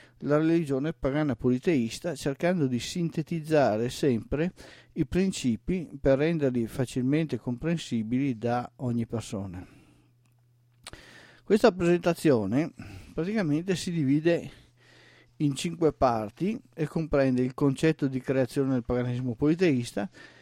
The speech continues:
il concetto relativo alla vita e alla morte nel paganesimo politeista, il concetto di assoluto nel paganesimo politeista,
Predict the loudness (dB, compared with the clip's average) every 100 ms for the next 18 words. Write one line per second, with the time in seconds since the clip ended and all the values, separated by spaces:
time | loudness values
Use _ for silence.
0 | -20 _ 0 2 4 4 4 6 4 4
1 | 2 4 6 6 4 0 2 4 4 4
2 | 2 0 2 2 2 2 2 0 4 4
3 | 2 2 -2 2 2 2 0 2 2 2
4 | 0 0 0 0 0 0 2 2 4 4
5 | 2 4 2 4 2 2 -2 -8